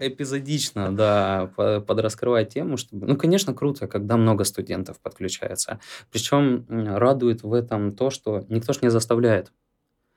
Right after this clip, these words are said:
А это именно те люди, которые потом управляют компаниями. Это вовлечённые, проактивные, самоорганизующиеся люди, которые понимают, что от их действий зависит их будущее,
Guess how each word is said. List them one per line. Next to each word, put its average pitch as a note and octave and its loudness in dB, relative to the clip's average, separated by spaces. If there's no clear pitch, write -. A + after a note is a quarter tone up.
А G#2+ 2
это A#2 4
именно A#2 4
те A#2 4
люди, A#2+ 2
которые G2+ -2
потом G#2+ -2
управляют G2 2
компаниями. F#2+ -2
Это G#2 -2
вовлечённые, A#2 2
проактивные, G#2+ 0
самоорганизующиеся G#2+ 0
люди, G#2+ 0
которые F#2+ -8
понимают, B2 0
что - -8
от - -10
их A#2 4
действий C3 2
зависит G2 -4
их F#2+ -4
будущее, G2+ -4